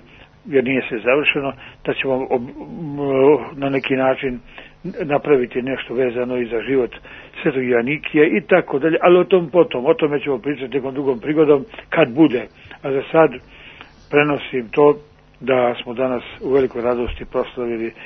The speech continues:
u crkvi Svetog Petra Cetinjskog na Prčanju pamjat, e, Svetog Joanikija Bokeškog, mitropolita Crnogorsko-Primorskog.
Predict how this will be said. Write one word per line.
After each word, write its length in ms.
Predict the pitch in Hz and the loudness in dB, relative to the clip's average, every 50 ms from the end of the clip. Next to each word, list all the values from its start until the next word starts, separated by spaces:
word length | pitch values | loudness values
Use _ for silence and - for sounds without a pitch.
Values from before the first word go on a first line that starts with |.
| - - - - - | -20 -20 -20 -16 -12
u 80 | - 123 | -12 -10
crkvi 360 | - - 147 127 110 127 113 - - | -6 -4 -6 -4 -4 -6 -10 -8 -6
Svetog 240 | 143 127 113 113 - - | -6 -6 -6 -6 -8 -6
Petra 200 | 127 104 104 95 - | -8 -8 -8 -10 -6
Cetinjskog 460 | - 127 110 - 107 - - - 110 | -6 -6 -6 -6 -10 -10 -8 -8 -8
na 80 | 101 98 | -8 -8
Prčanju 480 | - - - - - 147 139 139 135 - - - - - - - - - - - - - - - _ - | -8 -10 -8 -4 -2 -2 -2 -2 -6 -10 -12 -18 -20 -20 -20 -20 -20 -20 -20 -20 -20 -20 -20 -20 _ -4
pamjat, 440 | - 135 147 143 143 139 135 127 - | 0 2 2 4 4 4 4 2 2
e, 260 | - - - - - - - - - 151 135 131 131 131 127 127 127 123 123 - - - - - - | -2 -8 -12 -12 -12 -12 -6 -2 0 0 2 2 2 2 0 0 0 -2 -4 -6 -8 -12 -12 -4 2
Svetog 380 | - 147 131 - - 131 127 110 - - | 2 2 4 4 0 -2 -2 -2 -4 -6
Joanikija 420 | 135 123 123 127 131 - - 117 110 110 | -2 -2 0 0 -2 -4 -4 -4 0 2
Bokeškog, 640 | 135 135 - - 151 143 - - - 143 131 117 - - - - - - - - - - _ - | 2 4 4 6 6 6 6 4 4 2 2 2 -2 -12 -14 -14 -16 -18 -20 -20 -20 -14 _ -6
mitropolita 600 | 147 120 147 120 - 147 156 165 170 - 147 139 | -2 0 0 2 4 6 8 8 8 6 4 2
Crnogorsko-Primorskog. 1000 | - 156 143 147 143 - - 139 - 143 151 151 139 131 - - 110 98 95 | 2 2 4 4 4 2 0 -2 2 2 2 4 4 2 0 -2 -12 -12 -12